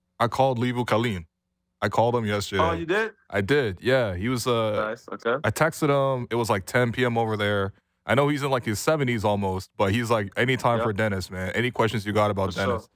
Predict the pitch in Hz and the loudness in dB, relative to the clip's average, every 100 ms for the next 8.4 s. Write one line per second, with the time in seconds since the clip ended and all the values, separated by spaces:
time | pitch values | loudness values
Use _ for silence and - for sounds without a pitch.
0 | _ _ _ _ - 120 - 143 143 139 | _ _ _ _ 0 2 2 2 2 0
1 | 135 131 139 120 123 123 117 98 113 - | -2 0 0 2 0 0 0 0 0 0
2 | 101 95 92 90 92 107 95 110 107 - | -2 -2 -4 -4 0 2 2 0 -2 0
3 | 98 95 98 101 107 120 113 113 92 110 | 2 0 -2 0 2 2 2 0 -2 -2
4 | 98 98 98 95 101 87 82 _ _ _ | -2 -4 -6 0 0 0 -4 _ _ _
5 | - 85 85 80 80 - _ - 113 113 | -4 0 0 -2 -8 -16 _ -10 -8 0
6 | 113 107 101 - 120 156 120 127 160 180 | 2 2 -2 -2 0 2 2 0 2 0
7 | 147 117 127 123 117 - 117 131 101 90 | -2 0 0 2 -2 -4 -4 -2 -2 -4
8 | 90 92 90 - | -4 -2 -4 -10